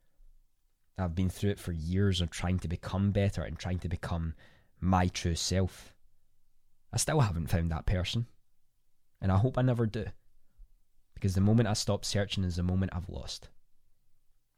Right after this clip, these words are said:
What being negative does for you is it stops you from making true connections with people who can lift you further in your career. Yes, maybe if you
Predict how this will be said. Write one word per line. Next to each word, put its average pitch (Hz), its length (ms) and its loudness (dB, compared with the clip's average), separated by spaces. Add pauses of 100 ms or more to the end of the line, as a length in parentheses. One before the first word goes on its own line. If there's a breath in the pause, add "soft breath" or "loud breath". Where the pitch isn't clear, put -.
(280)
What 165 220 2
being 139 320 6
negative 98 460 2
does - 460 -2
for 101 120 -4
you 98 340 2 (1500)
is 98 100 0
it - 100 -2
stops - 340 4
you 151 80 2
from 123 240 2
making 98 300 2
true 92 200 -2
connections 90 540 -2
with - 120 -8
people 90 360 0 (340 loud breath)
who 104 100 4
can 92 340 2 (340)
lift 104 400 0
you 95 220 2
further 87 640 -4
in 87 180 -4
your 82 160 -4
career. - 440 -10 (1300 soft breath)
Yes, 110 540 0
maybe 98 340 2
if 92 200 -4
you 95 240 0